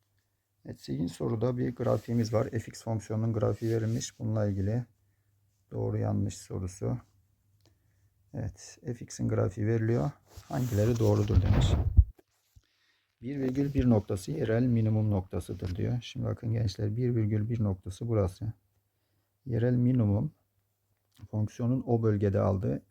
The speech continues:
e, en küçük değer oluyordu. Bakın bu en küçük değerimiz değil. Daha küçük değerler var buralarda gördüğümüz gibi. O yüzden bu yanlış.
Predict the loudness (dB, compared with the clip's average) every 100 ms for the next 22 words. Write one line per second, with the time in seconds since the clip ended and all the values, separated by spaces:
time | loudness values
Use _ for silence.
0 | _ -10 -6 -6 -6 -8 _ -6 -4 -4
1 | -6 -18 _ 0 0 2 2 4 2 2
2 | 0 0 -4 -4 -6 -2 -2 0 0 0
3 | -2 -12 0 2 4 2 0 0 2 4
4 | 4 4 -2 -12 0 2 4 4 4 4
5 | 2 2 2 2 2 0 2 0 0 -2
6 | 0 -2 -2 _ _ _ _ _ -2 0
7 | 2 4 4 0 -4 -12 -18 -8 0 4
8 | 4 4 -8